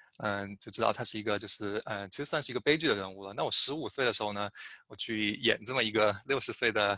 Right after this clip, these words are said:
老，老爷子，就是说，那我其实是不懂的，那我就是把台词背下来，我就演。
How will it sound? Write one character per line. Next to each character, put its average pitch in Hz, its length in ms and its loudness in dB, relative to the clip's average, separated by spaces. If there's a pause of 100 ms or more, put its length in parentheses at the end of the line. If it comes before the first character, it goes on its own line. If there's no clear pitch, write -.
老， 104 120 0
老 107 200 4
爷 104 160 2
子， 107 180 -2
就 110 120 -2
是 101 60 -2
说， 107 220 2
那 - 100 2
我 127 80 2
其 - 80 4
实 127 120 0
是 135 100 -4
不 135 140 -8
懂 120 240 -6
的， 104 220 -8
那 127 80 0
我 110 80 2
就 107 100 -6
是 107 120 -6
把 110 120 0
台 - 180 0
词 - 160 -12
背 113 200 6
下 107 140 2
来， 117 60 -4
我 113 60 -10
就 107 140 -2
演。 113 180 -10